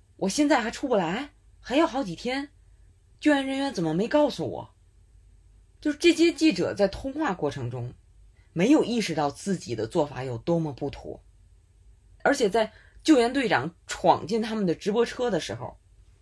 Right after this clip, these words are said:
记者显得理直气壮，说：“你破坏我们的直播。”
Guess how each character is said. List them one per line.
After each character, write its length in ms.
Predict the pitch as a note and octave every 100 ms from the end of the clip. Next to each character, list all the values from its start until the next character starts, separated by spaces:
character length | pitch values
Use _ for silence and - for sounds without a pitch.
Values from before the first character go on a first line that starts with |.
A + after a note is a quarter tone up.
| _ - - _ _ _ _
记 140 | A3+
者 160 | G3 D3+
显 220 | D3+ B2+
得 100 | C3+
理 200 | D3 C3+
直 180 | - D#3
气 180 | - D3
壮， 280 | C3+ A2+ - _ _ _ -
说 160 | - F#3
：“你 140 | F3
破 240 | - C4+
坏 100 | A#3+
我 120 | G3 C#3+
们 80 |
的 80 | C#3+
直 180 | - E3+
播。” 320 | G3+ A3+ A3+